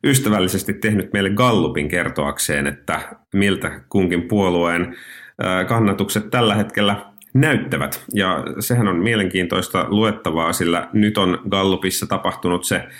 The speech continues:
tavanomainen kysymyksen muutos, eli ketä äänestäisit seuraavissa kuntavaaleissa sen sijaan, kun yleensä gallupissa kutsut-,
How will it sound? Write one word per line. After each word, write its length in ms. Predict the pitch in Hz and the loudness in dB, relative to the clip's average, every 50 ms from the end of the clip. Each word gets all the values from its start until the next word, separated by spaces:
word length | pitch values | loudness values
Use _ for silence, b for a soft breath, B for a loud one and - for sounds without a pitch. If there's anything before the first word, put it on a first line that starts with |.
| B B B B B B B B B B B B B B - | B B B B B B B B B B B B B B 2
tavanomainen 800 | 131 131 131 135 123 113 110 110 104 101 101 104 101 101 - | 4 4 6 6 6 4 4 4 4 4 4 2 2 0 0
kysymyksen 680 | - 139 131 127 156 131 107 101 101 - - 117 101 101 104 | 0 2 4 4 6 6 6 6 6 4 4 4 6 6 6
muutos, 500 | 113 147 160 131 104 87 90 87 - 90 | 6 6 6 4 4 2 2 0 0 0
eli 360 | 85 82 82 - - - - - | 0 0 -2 -2 -6 -8 -4 0
ketä 260 | 143 131 131 127 104 | 2 2 4 4 2
äänestäisit 800 | 78 92 101 90 85 87 - - - - 92 90 90 101 90 - | 2 2 0 0 0 0 -2 -2 -2 -2 -2 0 0 0 -2 0
seuraavissa 600 | - 110 104 95 98 95 95 92 101 - - 123 | 0 2 2 2 2 2 0 0 0 0 0 -2
kuntavaaleissa 1080 | 127 - - 185 156 131 - - 87 80 80 78 76 76 73 73 76 80 - - - 80 | -2 2 2 4 4 4 4 4 2 2 2 2 2 0 0 -2 -2 -2 -4 -4 -4 -4
sen 240 | - 101 90 85 82 | -2 0 -2 -2 0
sijaan, 360 | - 85 82 78 78 76 73 | -2 -2 -2 -2 -2 -4 -4
kun 140 | - 80 87 | -4 0 2
yleensä 360 | 101 101 90 85 82 - 82 | 2 2 2 0 -2 -4 -4
gallupissa 580 | 76 80 76 76 73 73 - - - - - 82 | -4 -4 -4 -4 -4 -6 -6 -6 -6 -6 -6 -8
kutsut-, 460 | - - 78 73 - - 73 67 - | -8 -8 -8 -8 -6 -8 -10 -8 -8